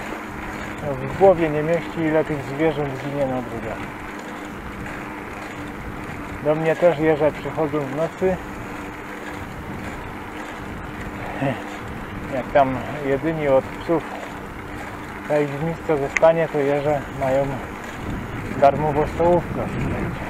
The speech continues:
Oczywiście mi to w żadnym wypadku nie przeszkadza, no to miałoby się to zniszczyć,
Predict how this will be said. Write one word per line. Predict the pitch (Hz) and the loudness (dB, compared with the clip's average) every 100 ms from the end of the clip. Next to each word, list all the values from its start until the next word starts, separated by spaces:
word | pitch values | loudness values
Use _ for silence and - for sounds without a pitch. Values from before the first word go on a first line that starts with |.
| - - - - - - - - - - 185 | -8 -8 -8 -10 -10 -8 -6 -6 -6 -6 -4
Oczywiście | - 156 147 - | -2 -2 -2 -2
mi | 151 151 | -2 0
to | 156 143 | 2 4
w | |
żadnym | 151 139 151 | 4 2 2
wypadku | 139 - 139 - 147 | 2 6 6 4 -2
nie | 151 | -2
przeszkadza, | - 151 - 247 190 147 123 | 0 -4 0 4 6 6 2
no | 120 - | 0 -4
to | 135 117 - - - - - - - - 131 | -6 -6 -8 -12 -12 -10 -8 -8 -8 -4 4
miałoby | 131 135 143 | 6 6 4
się | - 143 | 0 0
to | 143 131 | 2 0
zniszczyć, | 135 139 - 151 | 0 -4 -4 -4